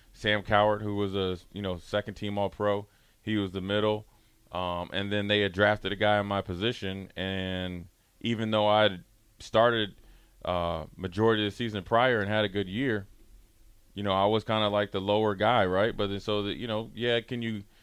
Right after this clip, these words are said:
you know, when I, you know, at that time it was like K F F L dot com. So when I saw, like, you know,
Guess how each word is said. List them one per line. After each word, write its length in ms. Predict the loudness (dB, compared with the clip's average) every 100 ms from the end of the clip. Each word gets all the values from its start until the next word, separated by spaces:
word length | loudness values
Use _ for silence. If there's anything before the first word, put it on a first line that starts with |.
| _ -10
you 100 | -2
know, 140 | 0 2
when 160 | 2
I, 120 | 2
you 140 | 2 0
know, 160 | -2
at 100 | 0
that 160 | 0 0
time 280 | 0 0 -2
it 40 |
was 120 | -2
like 180 | -2 -6
K 260 | -4 -2 0
F 200 | -2 -2
F 180 | -2 0
L 180 | 0
dot 220 | 2 0 0
com. 380 | -2 -2 -4 -8 _ _ _
So 200 | -2 0
when 160 | 2 2
I 140 | 0
saw, 380 | 2 6 6 6
like, 260 | 4 2 0
you 120 | -2
know, 200 | 0 0